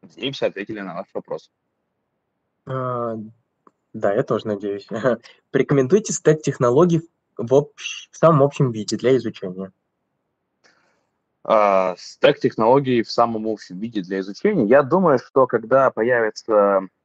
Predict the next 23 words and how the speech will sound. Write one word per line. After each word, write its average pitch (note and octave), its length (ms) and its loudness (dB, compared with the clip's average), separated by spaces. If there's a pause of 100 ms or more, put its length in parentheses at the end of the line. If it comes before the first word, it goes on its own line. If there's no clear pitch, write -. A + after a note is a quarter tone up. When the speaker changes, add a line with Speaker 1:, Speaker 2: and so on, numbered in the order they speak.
Speaker 1:
а, F2 1000 -2 (320)
конкурсная G#2 380 -4
документация G2 680 -2
уже F2 280 -2
на F#2+ 240 0 (340)
финал, D3+ 360 0 (100)
можно A2+ 300 0
будет, A2+ 320 -6 (100)
э, G2 400 2
зайти G2 320 -8
посмотреть G2+ 520 -8
техническое - 520 -4
описание, E3+ 540 -4
и A#1+ 60 -10
как - 180 -12
раз-таки C3 420 -2
в F2 60 0
разделе, G2+ 600 0 (800)
а, F2+ 380 2
В F#2+ 120 -2
С G#2 240 2
С - 120 -2
С, - 300 -2